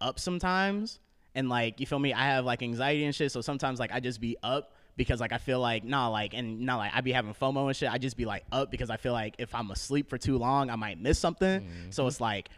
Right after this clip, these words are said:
Speaker 1: when I do be sleeping, I only be sleeping, like, you feel me, like, five, six hours, like, on the average. So it's like, I don't really be sleeping a lot. So it's like, when certain things are introduced and I have a little bit too much, I just tend to fall asleep. Whatever, whatever. You feel me? What the fuck you gonna do?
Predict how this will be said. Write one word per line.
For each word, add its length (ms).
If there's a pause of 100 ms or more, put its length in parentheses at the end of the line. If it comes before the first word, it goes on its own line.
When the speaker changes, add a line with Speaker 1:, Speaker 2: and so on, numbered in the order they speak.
Speaker 1:
when 100
I 100
do 220
be 120
sleeping, 460
I 100
only 220
be 120
sleeping, 360
like, 280
you 60
feel 120
me, 80
like, 200
five, 300
six 360
hours, 340
like, 220 (680)
on 140
the 140
average. 360
So 160
it's 140
like, 260 (360)
I 60
don't 140
really 180
be 120
sleeping 360
a 60
lot. 240 (300)
So 200
it's 140
like, 320 (260)
when 140
certain 260
things 240
are 60
introduced 760 (320)
and 100
I 40
have 220
a 20
little 180
bit 140
too 180
much, 380
I 60
just 280
tend 180
to 60
fall 180
asleep. 420 (500)
Whatever, 340
whatever. 360
You 120
feel 140
me? 100
What 140
the 60
fuck 240
you 80
gonna 200
do? 120